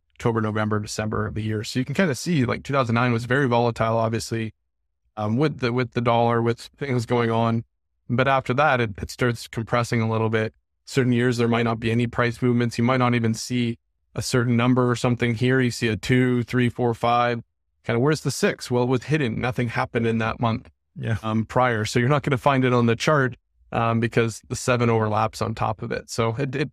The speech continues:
Speaker 1: it really just maps what actually matters, which is price movement, which is that supply and demand relationship,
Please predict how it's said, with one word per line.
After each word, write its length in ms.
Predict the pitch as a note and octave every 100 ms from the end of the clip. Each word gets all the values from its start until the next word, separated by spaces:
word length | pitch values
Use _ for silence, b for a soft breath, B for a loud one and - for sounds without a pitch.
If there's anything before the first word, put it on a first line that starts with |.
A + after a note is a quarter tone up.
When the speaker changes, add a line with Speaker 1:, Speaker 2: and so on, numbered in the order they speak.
| _
Speaker 1:
it 160 | D#3+ C3+
really 220 | F3+ G3+
just 360 | C#3+ C3+ - -
maps 360 | A#2+ B2 C3+ -
what 140 | C3
actually 300 | C3 C3 C3
matters, 440 | A#2 C#3 D3 A#2+ -
which 200 | B2 C3
is 100 | -
price 320 | C#3 C3 -
movement, 380 | A2+ A2 A2 -
which 180 | A#2+
is 140 | A#2+ A2+
that 200 | A#2 -
supply 440 | - G2+ - A#2+
and 100 | A2+
demand 260 | A2 A2+ A2+
relationship, 640 | A2 A2+ A#2 A2+ - A2